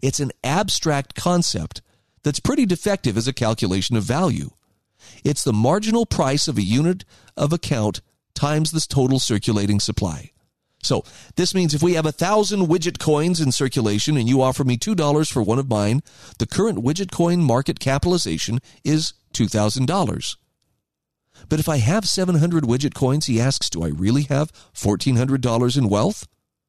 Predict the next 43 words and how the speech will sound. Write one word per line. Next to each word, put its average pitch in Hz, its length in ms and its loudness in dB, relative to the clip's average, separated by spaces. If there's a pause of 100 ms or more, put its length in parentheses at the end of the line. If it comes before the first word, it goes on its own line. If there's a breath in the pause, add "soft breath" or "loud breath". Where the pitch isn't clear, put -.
(720)
And 104 120 0
the 113 100 2
answer 208 240 2
is 175 140 2
it 190 80 -2
depends. 185 600 -2 (600 loud breath)
If 165 100 0
the 151 100 0
market 175 300 2
is 151 100 0
very 143 220 2
liquid 143 360 2
and 165 140 4
widget 120 300 0
coins 131 340 2
very 110 220 2
desirable, 110 600 0 (260 soft breath)
maybe. 120 400 2 (880 loud breath)
But 147 120 2
if 151 80 0
I 156 100 2
dump 170 380 0
seven 196 320 2
hundred 151 300 4
out 131 120 0
of 123 80 0
a 113 60 0
total 156 260 0
supply 131 360 0
of 127 100 0
a 113 40 -2
thousand 123 480 0 (100)
on 151 260 2
the 180 80 2
widget 139 320 0
coin 139 260 2
market, 110 400 2 (380 loud breath)
I 165 160 2
will 220 180 4
likely 151 380 0
break 113 340 0
that 113 220 -2
market. 110 480 0